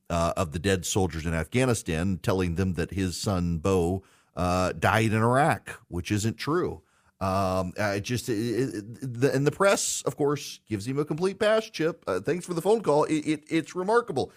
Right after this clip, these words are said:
And, you know, I'd forgotten, yeah, uh, he didn't go to East Palestine. He kept saying he would go to East Palestine.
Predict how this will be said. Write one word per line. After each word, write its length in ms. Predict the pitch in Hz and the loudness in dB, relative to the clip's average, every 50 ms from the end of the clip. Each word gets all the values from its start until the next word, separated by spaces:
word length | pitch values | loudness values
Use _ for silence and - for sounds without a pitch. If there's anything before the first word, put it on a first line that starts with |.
| - _ - | -20 _ -2
And, 140 | - 180 190 | 0 2 4
you 80 | 196 214 | 6 8
know, 100 | 226 214 | 8 8
I'd 160 | 214 208 - | 8 6 4
forgotten, 360 | - 226 254 269 233 156 175 | 4 6 6 6 6 4 2
yeah, 200 | 208 185 123 92 - _ _ _ - - | 2 2 2 2 -4 _ _ _ -2 2
uh, 180 | 139 147 143 | 4 6 6
he 140 | 143 170 175 | 4 2 2
didn't 260 | 147 190 226 - 254 | 2 0 0 0 6
go 160 | 220 233 233 | 8 8 8
to 60 | 226 226 | 8 4
East 180 | 226 233 - | 0 -2 2
Palestine. 480 | - 233 226 240 233 226 - 165 127 123 | 4 4 6 6 4 4 4 2 4 4
He 120 | 143 151 143 | 0 -2 2
kept 240 | - 202 180 - | 4 2 2 2
saying 360 | - - 202 214 226 233 214 180 | 2 0 2 2 2 2 2 0
he 120 | 196 180 | 2 4
would 120 | 156 147 | 2 4
go 140 | 135 147 147 | 6 6 6
to 80 | 143 - | 6 4
East 200 | 131 120 104 - | 0 -4 -2 2
Palestine. 580 | 135 113 90 85 82 - - 90 87 - 78 | 2 4 4 2 0 -4 -6 -8 -8 -8 -10